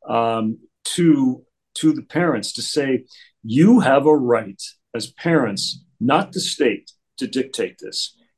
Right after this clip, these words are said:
to, to care about your children." 'Cause that's, again, why we go back to the importance of the salvation of souls.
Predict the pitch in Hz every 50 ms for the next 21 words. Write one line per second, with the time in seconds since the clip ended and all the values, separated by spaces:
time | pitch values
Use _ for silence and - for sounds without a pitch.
0 | _ - - - 143 135 131 127 123 123 - - - 135 123 127 - - - 175
1 | 196 196 175 127 127 113 110 - 120 113 110 - - 220 202 156 127 - 139 -
2 | - - 139 151 165 160 - 160 - 139 139 143 139 123 120 123 127 127 135 123
3 | - 123 113 104 110 113 120 120 - - - 127 123 120 120 110 - _ _ _
4 | _ _ _ _ - 127 120 - - - 147 147 147 160 - - - 131 127 120
5 | - - _ _ _ _ _ _ _ - - - 156 139 131 123 123 127 123 123
6 | - 127 127 123 - - - 156 165 160 120 92 - - - - - -